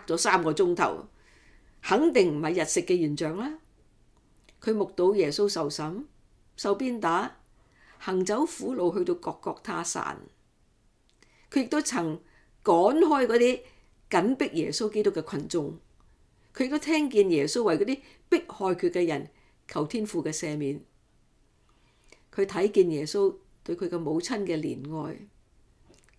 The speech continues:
同埋對身旁嘅犯人嘅憐恤體諒。佢亦都聽到耶穌使人心寒嘅呼喊：「我嘅神，我嘅神，你為什麼離棄我？」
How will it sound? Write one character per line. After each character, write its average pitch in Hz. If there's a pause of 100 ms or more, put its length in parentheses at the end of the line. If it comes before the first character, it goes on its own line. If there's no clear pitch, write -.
(180)
同 208
埋 202
對 226
身 294
旁 175
嘅 196
犯 175
人 156
嘅 185
憐 151
恤 220 (100)
體 151
諒。 160 (1600)
佢 202
亦 190
都 220
聽 226
到 180
耶 151
穌 185 (420)
使 -
人 185
心 285
寒 151
嘅 175
呼 208
喊： 160 (640)
「我 220
嘅 247
神， 170
我 190
嘅 202
神， 165 (240)
你 226
為 220
什 233
麼 262
離 175
棄 170
我？」 156